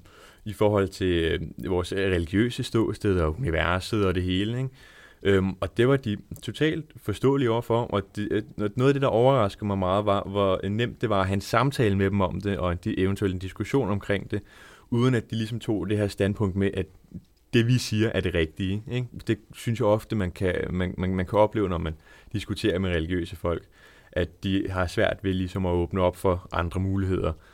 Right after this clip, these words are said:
Øhm, og altså, det er jo ikke fordi, at de siger jo selvfølgelig, at, at, at deres religion, at de, de tror benhårdt på den,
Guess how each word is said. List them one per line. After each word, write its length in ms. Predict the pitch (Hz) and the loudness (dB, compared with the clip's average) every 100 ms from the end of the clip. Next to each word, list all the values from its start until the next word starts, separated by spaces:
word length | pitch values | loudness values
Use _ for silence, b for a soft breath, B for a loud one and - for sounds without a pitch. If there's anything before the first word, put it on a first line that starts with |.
| b b b - | b b b 2
Øhm, 360 | 92 85 85 - | 4 4 2 4
og 300 | 90 - - - - _ _ - _ 101 | 4 2 -6 -20 -20 _ _ -20 _ -6
altså, 180 | 95 | -4
det 240 | 87 - - | -6 -4 4
er 40 | |
jo 40 | 120 | 4
ikke 120 | 123 | 2
fordi, 300 | 110 127 107 | -4 -2 0
at 80 | - - - _ - - - | -2 -6 -20 _ -16 -14 -6
de 80 | 117 | -4
siger 240 | - 131 | 0 2
jo 60 | 131 | 2
selvfølgelig, 440 | - - 85 80 | 0 -4 -2 0
at, 60 | 78 - | -2 -4
at, 100 | 80 - - | -8 -8 -10
at 140 | 78 | -2
deres 240 | 87 85 82 | 2 2 0
religion, 300 | 80 82 85 | -4 -4 -6
at 160 | 85 107 | -6 -6
de, 60 | |
de 180 | 101 110 | -4 -6
tror 220 | - 113 | 0 0
benhårdt 520 | 98 90 87 80 80 | 2 0 -2 -4 -4
på 140 | - 80 | -4 -4
den, 140 | 85 | -6